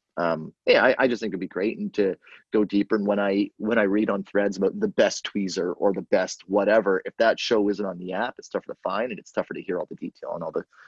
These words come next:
goodness out of a, out of a soundboard recording versus those fans in the stands with the mics who, you know what, are, were completely, I mean, I don't wanna take anything away from those people because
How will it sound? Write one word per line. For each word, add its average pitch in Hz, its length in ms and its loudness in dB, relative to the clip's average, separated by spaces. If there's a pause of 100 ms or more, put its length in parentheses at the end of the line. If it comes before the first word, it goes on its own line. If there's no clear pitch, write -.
(180)
goodness 95 440 2
out 85 100 0
of 87 80 -4
a, 85 60 0
out - 560 -12
of 87 80 -2
a - 20 -6
soundboard 87 480 0
recording 87 420 -2
versus 87 460 -4 (880)
those 113 240 4
fans 127 400 4
in 117 60 0
the 110 80 -2
stands 120 460 2
with 104 100 -4
the 117 80 0
mics 110 400 2
who, 131 320 6
you 139 80 0
know 120 120 2
what, 110 320 4
are, 104 280 -4
were 101 320 -4 (460)
completely, 101 480 -2
I 95 60 -4
mean, 98 140 -2
I 95 80 2
don't 95 100 -2
wanna 92 160 -4
take - 240 -4
anything 95 260 -6
away 92 180 -2
from 95 140 -8
those 101 220 0
people 90 260 -2
because 87 460 -4